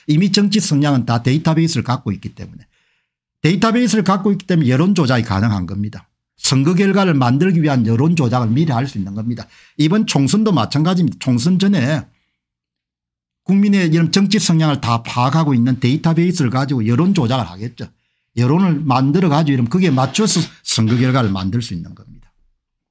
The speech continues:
예. 이렇게 여러분들 돌아가는 겁니다.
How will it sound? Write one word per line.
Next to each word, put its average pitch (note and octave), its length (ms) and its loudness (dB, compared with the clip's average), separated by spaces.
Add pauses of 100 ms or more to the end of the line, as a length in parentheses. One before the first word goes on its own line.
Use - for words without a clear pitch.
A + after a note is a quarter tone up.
(1120)
예. - 20 -20 (1300)
이렇게 G3 320 2
여러분들 A#2 500 -2
돌아가는 G2 420 -4
겁니다. - 360 -20